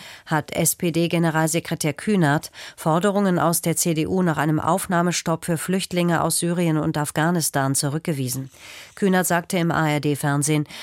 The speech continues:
das sei mit dem Grundgesetz nicht vereinbar. Man müsse sich viel mehr anschauen, warum die Rückführung des Verdächtigen nicht geklappt habe.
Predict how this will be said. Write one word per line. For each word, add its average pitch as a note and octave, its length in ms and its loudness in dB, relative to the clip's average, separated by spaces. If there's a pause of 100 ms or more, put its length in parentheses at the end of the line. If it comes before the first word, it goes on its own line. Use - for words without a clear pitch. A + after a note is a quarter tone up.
(100)
das D#3 180 -2
sei D#3+ 240 2
mit E3 180 2
dem D3+ 120 2
Grundgesetz E3 640 0
nicht D#3+ 220 -2
vereinbar. C3+ 580 -2 (300)
Man D#3+ 100 4
müsse D#3+ 240 2
sich D3+ 220 -2
viel G3 180 0
mehr E3+ 300 2
anschauen, E3 640 2
warum E3 360 2
die F3+ 160 2
Rückführung E3 580 0
des C#3 180 -2
Verdächtigen C#3 580 -2
nicht C#3+ 200 -2
geklappt D#3 460 -2
habe. C#3 320 0